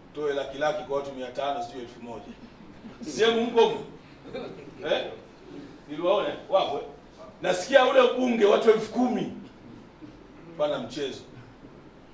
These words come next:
Sasa na hivyo vyama vingine mimi ningevishauri, wekeni hukumu.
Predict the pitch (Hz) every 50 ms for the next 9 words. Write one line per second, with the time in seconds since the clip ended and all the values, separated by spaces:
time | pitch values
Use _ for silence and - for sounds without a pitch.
0 | - - - 180 185 196 196 220 247 240 254 247 247 220 220 214 202 - 254 247
1 | 226 226 226 226 208 208 196 190 185 - 196 196 214 220 214 220 214 - 285 311
2 | 302 277 269 247 - - - 381 349 339 - 269 254 214 - -